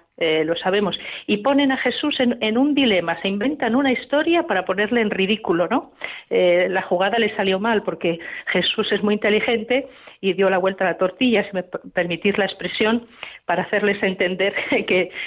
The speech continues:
que el, el camino suyo era, estaba errado. Eh, todos sabemos que en el Deuteronomio, eh, se, veinticinco se dice que un hombre muere, si un hombre muere sin descendencia, deberá casarse su hermano con la cuñada viuda para así tener hijos.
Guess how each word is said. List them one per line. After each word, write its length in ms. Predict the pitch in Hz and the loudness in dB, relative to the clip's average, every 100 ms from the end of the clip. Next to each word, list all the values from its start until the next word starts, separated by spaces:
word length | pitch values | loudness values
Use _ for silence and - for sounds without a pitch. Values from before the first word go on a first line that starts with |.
| - | -4
que 120 | - | 0
el, 140 | 196 185 | 2 2
el 100 | 196 | 0
camino 360 | 196 185 214 202 | 0 0 2 2
suyo 300 | 220 202 190 | 2 2 2
era, 340 | 180 175 - - | 2 -2 -6 -14
estaba 360 | - 214 196 | -6 -2 2
errado. 480 | 175 170 156 147 180 - _ - - - - | 2 2 0 -2 -6 -12 _ -20 -20 -20 -6
Eh, 180 | - 170 | -4 0
todos 240 | 190 190 | 2 2
sabemos 320 | 208 214 240 | 2 2 2
que 80 | - | 0
en 60 | 196 | 0
el 100 | 190 | 2
Deuteronomio, 760 | 185 185 175 196 233 262 254 | 0 0 0 2 2 4 2
eh, 240 | 165 170 165 - - | 2 -2 -4 -12 -6
se, 160 | 165 165 | -4 -4
veinticinco 1160 | 196 185 - - - 180 190 - 185 226 226 247 | -8 -12 -12 -14 -14 -2 -2 0 0 2 2 2
se 100 | 214 | 2
dice 280 | 208 208 233 | 0 0 0
que 120 | 208 | 0
un 100 | 185 | 2
hombre 240 | 196 214 202 | 2 0 0
muere, 380 | 208 208 208 208 - - - - | 0 0 0 -4 -12 -20 -12 -2
si 60 | |
un 120 | 190 202 | 0 2
hombre 200 | 196 196 | 2 2
muere 180 | 202 | 2
sin 120 | 196 190 | 2 0
descendencia, 720 | 202 269 247 202 196 254 240 | 0 0 2 0 -2 -2 0
deberá 280 | 185 175 165 | 2 0 0
casarse 680 | 143 180 165 - 214 220 - - - | -2 -2 -2 0 0 0 -4 -20 -12
su 160 | - 226 | -2 0
hermano 460 | 208 190 175 214 | 0 0 0 0
con 160 | 214 190 | 0 0
la 140 | 165 | -2
cuñada 560 | 165 180 185 190 202 196 | -4 -2 0 2 0 0
viuda 500 | 196 214 208 214 233 - | 2 2 2 0 -2 -2
para 140 | 156 | -2
así 120 | 175 | -2
tener 260 | 180 175 208 | -2 0 2
hijos. 360 | 240 - 156 | 2 0 -4